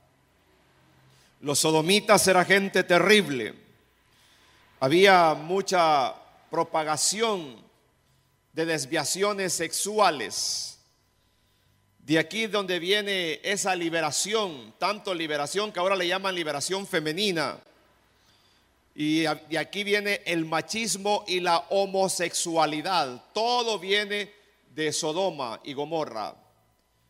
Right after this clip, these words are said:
porque eran mentes perversas.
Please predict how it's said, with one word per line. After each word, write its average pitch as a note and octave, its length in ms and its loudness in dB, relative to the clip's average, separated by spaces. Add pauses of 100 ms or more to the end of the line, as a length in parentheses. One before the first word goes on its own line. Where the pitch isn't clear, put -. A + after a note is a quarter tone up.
(140)
porque E3+ 280 -4
eran G3+ 280 0
mentes A3 520 -4
perversas. - 1500 -4